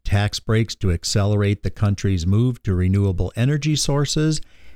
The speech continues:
and a potential reduction in healthcare costs for many Americans by allowing Medicare to directly negotiate prices with drug manufacturers.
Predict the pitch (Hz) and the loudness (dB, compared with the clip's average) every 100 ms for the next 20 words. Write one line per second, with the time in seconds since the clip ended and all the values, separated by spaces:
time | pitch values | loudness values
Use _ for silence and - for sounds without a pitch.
0 | - - 143 156 127 - 92 - 123 131 | -14 -2 0 2 2 2 0 2 2 0
1 | 151 143 127 139 147 - 92 95 98 80 | 0 0 0 0 -2 0 0 2 0 0
2 | 120 196 - 101 90 - 92 92 - - | 0 0 -2 0 0 0 0 0 -2 -8
3 | - - - - 180 196 185 139 113 113 | -18 -20 -8 0 2 2 2 2 2 0
4 | 123 107 90 92 85 92 104 90 92 160 | 0 0 2 2 2 2 2 2 2 2
5 | 185 - 98 98 - _ _ - 165 165 | 0 0 0 0 -4 _ _ -4 0 2
6 | 135 123 151 139 113 113 127 - 95 98 | 2 0 0 0 2 2 2 2 0 0
7 | - 87 87 104 92 101 110 - 131 147 | 0 0 2 2 0 0 -2 0 -2 0
8 | 117 92 90 85 92 82 - 80 80 - | 0 2 2 0 -2 -2 -2 -2 -2 -4